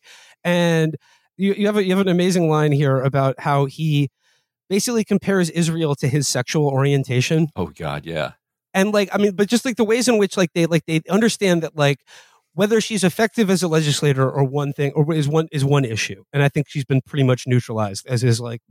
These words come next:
Speaker 1: the Squad, Bernie, all of them. But the thing is, like, she still is a face and a voice that represents something of a figurehead for the left wing of opinion in the Democratic Party.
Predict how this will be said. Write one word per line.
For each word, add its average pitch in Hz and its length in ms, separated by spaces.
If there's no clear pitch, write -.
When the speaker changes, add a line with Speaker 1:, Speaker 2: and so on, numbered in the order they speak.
Speaker 1:
the 131 60
Squad, 117 500
Bernie, 117 440
all 123 180
of 110 80
them. 104 200
But 208 120
the 196 80
thing 262 200
is, 208 140
like, 185 140
she 190 120
still 226 220
is 190 160
a 180 120
face 165 360
and 147 180
a 139 100
voice 180 400
that 160 80
represents 139 480
something 143 280
of 127 100
a 131 80
figurehead 127 600
for - 80
the 123 100
left 120 260
wing 120 260
of 110 100
opinion 120 420
in 113 80
the 117 100
Democratic 110 500
Party. 117 380